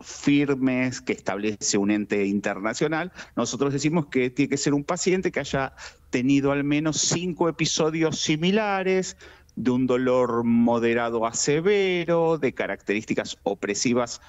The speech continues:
o pulsátiles, que muchas veces en vez de tomar toda la cabeza, toma más un costado que el otro, y que se acompaña de unos síntomas bastante característicos, que es la molestia de la luz, de los ruidos, de los olores,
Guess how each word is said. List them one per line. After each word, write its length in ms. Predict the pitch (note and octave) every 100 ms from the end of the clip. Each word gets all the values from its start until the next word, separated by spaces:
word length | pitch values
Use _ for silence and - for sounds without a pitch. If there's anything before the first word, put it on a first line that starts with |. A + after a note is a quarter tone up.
| -
o 220 | - G#2 -
pulsátiles, 1000 | A2+ C#3 - G#3 F#3 D#3+ D3+ C#3 C#3+ -
que 180 | - C3
muchas 260 | C3 B2+
veces 320 | C3 C#3+ C3+ - - -
en 180 | A#2
vez 160 | A#2+ B2+
de 240 | C3 A#2+ - - - - - - -
tomar 460 | A#2+ A#2+ B2+ C3
toda 160 | C#3 C3+
la 100 | B2
cabeza, 440 | C3 C3 C3+ C3
toma 300 | A#2 B2 A#2+
más 240 | A2+ B2 -
un 140 | B2
costado 640 | - G#2+ G#2 F3 D3 C3+
que 160 | - F3+
el 100 | A3
otro, 320 | G#3 G#3+ A3+
y 60 | A3
que 120 | G#3
se 120 | G#3
acompaña 580 | - G#3 - G#3 G#3+ G#3+ - -
de 120 | - D#3
unos 260 | F3+ F3
síntomas 540 | - F#3 F#3+ F#3+ E3 -
bastante 480 | - D3 E3 F3+ E3+
característicos, 880 | E3+ F#3 F3 G3 F#3 F3+ - F#3+ F#3
que 200 | B2+ C3+
es 200 | C3 - - -
la 180 | A2 A2+
molestia 480 | A#2 A2+ A2+ - A#2+
de 140 | B2+
la 160 | C#3+ E3+
luz, 680 | E3 C#3 C#3 C#3 C#3 C#3 C3
de 140 | A#2
los 280 | A2+ B2+ B2
ruidos, 720 | C3+ C3 B2 B2 B2+ A#2+ B2 A#2
de 100 | A2
los 300 | G#2 A2 D3
olores, 1000 | E3 C#3+ A#2+ A#2+ A#2+ B2 C#3 C#3 -